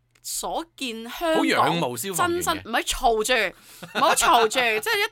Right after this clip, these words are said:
Speaker 1: 講到你哋嗰啲，誒，男性嘅荷爾蒙要比較咧，就即刻落晒閘。唔係，唔係，我印象咧有兩個我好 impressed 嘅，誒，
Speaker 2: 快啲啊！
Speaker 1: 經驗，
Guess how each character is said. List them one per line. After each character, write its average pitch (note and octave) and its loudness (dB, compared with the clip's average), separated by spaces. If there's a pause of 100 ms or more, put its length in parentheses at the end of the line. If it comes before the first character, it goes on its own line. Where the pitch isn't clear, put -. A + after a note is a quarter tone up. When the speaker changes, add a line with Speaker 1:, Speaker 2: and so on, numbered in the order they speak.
(120)
Speaker 1:
講 B3+ 0
到 E4 0
你 C4+ -2
哋 B3+ -2
嗰 C4 -4
啲， E4 -2
誒， G#3 -4
男 E3 -4
性 A#3 -8
嘅 A3 -2
荷 A3 -2
爾 F#3 -2
蒙 F#3 -10
要 A3+ -8
比 - -10
較 A3+ -2
咧， C#4 -4
就 B3 -6
即 A3+ -10
刻 - -8 (340)
落 F3+ -4
晒 F3 -2
閘。 D#3+ -8 (340)
唔 B3 -12
係， C4 -4
唔 B3+ -10
係， A#3+ -8 (500)
我 E4 -2
印 E4 -2
象 A#3 -2
咧 E4 -4
有 A3+ -2
兩 F3+ -6
個 F#3 -4 (320)
我 G#3+ -4
好 G#3+ -4 (180)
impressed G#3+ -8 (680)
嘅， G3 -2
誒， E3+ -6
Speaker 2:
快 F3+ -14
啲 - -
啊！ - -16
Speaker 1:
經 C4+ -2
驗， G#2 -4